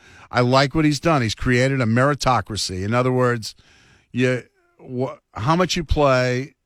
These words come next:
is how much you earn it. And, and that, that to me is the way to go.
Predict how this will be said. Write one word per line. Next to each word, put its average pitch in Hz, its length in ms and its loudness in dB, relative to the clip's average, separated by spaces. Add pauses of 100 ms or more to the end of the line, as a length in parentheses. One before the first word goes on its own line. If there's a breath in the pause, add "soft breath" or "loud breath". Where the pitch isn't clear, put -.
(180)
is 127 320 -2
how 131 140 0
much 131 220 -2
you 135 120 0
earn 147 240 0
it. 76 140 -12 (520 soft breath)
And, 120 380 -2
and 120 160 -2
that, 135 160 0 (120)
that 135 260 0
to 147 100 -4
me 131 240 0
is 135 200 -4
the 120 100 -2
way 110 180 0
to 117 60 -2
go. 127 420 -2